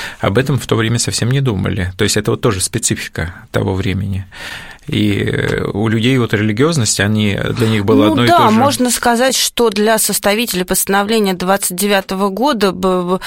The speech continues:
Speaker 2: э, все были на одно лицо. Православные, католики, баптисты, молокане, хлысты,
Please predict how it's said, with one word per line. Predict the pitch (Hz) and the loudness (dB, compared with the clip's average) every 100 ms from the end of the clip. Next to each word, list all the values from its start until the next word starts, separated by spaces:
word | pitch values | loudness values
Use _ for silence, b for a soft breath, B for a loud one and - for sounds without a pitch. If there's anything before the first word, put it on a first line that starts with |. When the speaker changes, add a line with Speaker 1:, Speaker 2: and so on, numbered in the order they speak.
| B B | B B
Speaker 2:
э, | - 175 170 170 | 0 4 4 2
все | - 320 | 0 0
были | 226 180 160 | 2 2 2
на | 160 165 | 2 2
одно | 165 165 165 | 2 2 2
лицо. | 160 - - 151 | 0 -2 -2 -2
Православные, | 165 233 294 - 214 240 226 220 208 | 0 0 0 2 2 4 2 2 0
католики, | 208 180 247 214 233 214 208 208 180 | 0 0 2 0 2 2 0 -2 -4
баптисты, | 143 196 277 - - 226 202 - 202 196 | 0 0 0 -2 -2 0 0 0 0 2
молокане, | 175 226 247 247 240 220 208 196 | 2 4 2 2 2 2 2 -2
хлысты, | 165 156 190 262 - - 226 220 208 | -4 -2 0 0 -2 0 0 2 0